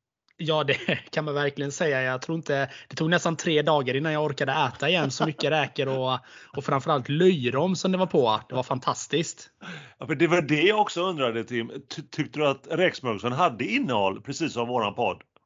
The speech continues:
Speaker 1: Den hade väldigt mycket innehåll skulle jag vilja säga. Det kändes som att den hade så mycket innehåll att det knappt tog slut. Man satt där och, och tuggade på och tuggade på, men, eh,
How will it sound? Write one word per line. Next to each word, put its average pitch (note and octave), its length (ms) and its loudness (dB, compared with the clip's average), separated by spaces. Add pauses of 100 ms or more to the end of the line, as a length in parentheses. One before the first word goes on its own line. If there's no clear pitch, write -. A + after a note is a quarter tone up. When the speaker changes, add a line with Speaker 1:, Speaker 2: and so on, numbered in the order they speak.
Speaker 1:
Den D3 220 0
hade C#3+ 360 0
väldigt C#3+ 320 -2
mycket G3+ 220 -4
innehåll D#3+ 360 0
skulle D3+ 200 -4
jag C#3 80 -2
vilja C#3 160 -4
säga. C3+ 340 -2
Det C3+ 100 -2
kändes C#3+ 340 -2
som C#3+ 100 -6
att C3+ 120 -4
den C#3+ 100 -4
hade C#3+ 140 -4
så D#3 120 -6
mycket D3+ 180 -6
innehåll C#3+ 320 -2
att C3 80 -2
det D3 80 -8
knappt C3+ 260 -4
tog B2+ 160 -4
slut. E3+ 480 2 (1600)
Man C3 120 2
satt - 220 2
där D#3+ 160 6
och, C#3+ 380 2
och C#3+ 100 -2
tuggade D3+ 400 2
på D#3+ 200 2
och C3+ 100 2
tuggade D3 340 2
på, C3+ 280 2
men, C3 320 -2
eh, C3 280 0